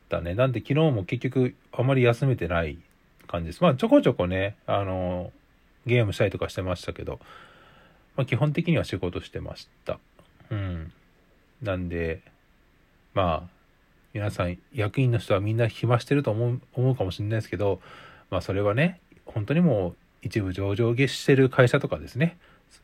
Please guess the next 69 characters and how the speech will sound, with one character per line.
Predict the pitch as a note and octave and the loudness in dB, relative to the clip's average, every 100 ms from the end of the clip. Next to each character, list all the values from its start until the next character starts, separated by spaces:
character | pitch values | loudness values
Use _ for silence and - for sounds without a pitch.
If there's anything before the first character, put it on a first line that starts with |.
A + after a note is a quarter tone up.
| - - | -16 -6
そ | - | -2
う | |
い | B2+ | 0
っ | |
た | D3 | 0
と | E3+ | 4
こ | |
ろ | G3+ | 6
だ | C#3 | 6
っ | |
た | A#2+ | 6
ら、 | G#2+ | 4
も | A#2 | 2
し | |
か | G#2 | 0
し | |
た | G2+ | 0
ら | |
そ | A2+ | 0
う | G2+ | 0
か | F#2 | -2
も | |
し | - | -4
れ | F#2 | -4
な | F#2 | -4
い | E2+ | -6
で | |
す | D#2+ | -10
け | F#2 | -12
ど、 | F#2 | -6
ま | E2 | 0
あ、 | |
そ | C#3 | 2
う | C3 | 2
じ | |
ゃ | A2+ | 4
な | C3+ | 4
い | |
と | C#3 | 4
は | F#2 | 4
思 | A#2 | 4
い | |
ま | D#3+ F3+ | 2 0
す | - | -2
が、 | - - - - - - - - _ | -6 -8 -20 -20 -20 -20 -20 -20 _
は | F2+ | -4
い。 | E2+ - | -4 -6
あ | - G2 | -2 -2
の、 | F#2 F#2 | 0 -2
そ | - | -2
ん | F#2 | -6
な | G2 | 0
感 | A#2 A#2+ | 0 2
じ | |
な | C3+ | 2
ん | D3 | 2
で | G#2 | 2
す | - | -2
よ | D2+ | -6
ね。 | F2+ C3 - | -4 -4 -4
大 | - G2+ | -2 0
変 | F#2+ A2+ | 0 0
な | |
ん | C#3+ | 0
で | B2 | -2
す、 | - - | -4 -6
役 | G2 - | -6 -4
員 | F2 | -6
も。 | E2 | -6